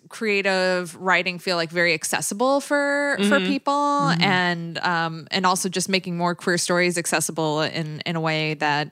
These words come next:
Speaker 1: you know, you don't have to wait for, um, you know, Paramount Pictures to, <laughs>
Speaker 2: Right,
Speaker 1: to greenlight
Speaker 2: to get on
Speaker 1: something
Speaker 2: board.
Speaker 3: Yeah.
Speaker 1: to be able to have these, like,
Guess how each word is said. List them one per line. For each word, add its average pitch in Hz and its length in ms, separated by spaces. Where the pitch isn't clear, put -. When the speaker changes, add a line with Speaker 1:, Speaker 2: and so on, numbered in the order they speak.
Speaker 1:
you 180 100
know, 147 140
you 160 120
don't 160 180
have - 180
to 143 460
wait 160 340
for, 147 580
um, 147 580
you 170 140
know, 143 160
Paramount 156 460
Pictures 165 500
to, 214 140
<laughs> 269 260
Speaker 2:
Right, 190 240
Speaker 1:
to 170 40
greenlight 220 420
Speaker 2:
to 147 60
get 196 100
on 180 60
Speaker 1:
something 160 280
Speaker 2:
board. 175 100
Speaker 3:
Yeah. 147 300
Speaker 1:
to 240 100
be 190 140
able 165 160
to 180 80
have 165 400
these, 156 400
like, 143 500